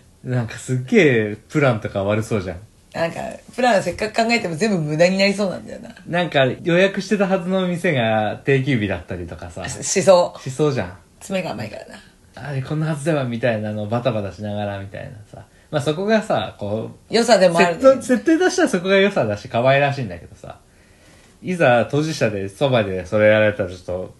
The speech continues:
Speaker 1: 腹立つなと思って。
Speaker 2: そうだね。
Speaker 1: スマートにやってほしいから。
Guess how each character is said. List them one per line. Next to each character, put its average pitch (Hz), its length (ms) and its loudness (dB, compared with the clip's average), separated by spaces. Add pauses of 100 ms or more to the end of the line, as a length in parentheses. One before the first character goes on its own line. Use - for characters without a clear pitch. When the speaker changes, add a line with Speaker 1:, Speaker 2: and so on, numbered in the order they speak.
Speaker 1:
腹 - 220 -8
立 90 140 -12
つ - 40 -16
な 92 80 -14
と 85 100 -18
思 - 80 -18
っ - 40 -20
て。 - 1700 -4 (720)
Speaker 2:
そ - 200 -20
う - 60 -20
だ - 80 -20
ね。 - 220 -20
Speaker 1:
ス - 100 -10
マ 147 120 0
ー 123 60 0
ト 113 80 -2
に 101 60 -2
や 92 80 -6
っ - 20 -16
て 92 100 -10
ほ 92 80 -4
し 90 100 -8
い 90 40 -10
か - 60 -8
ら。 - 60 -2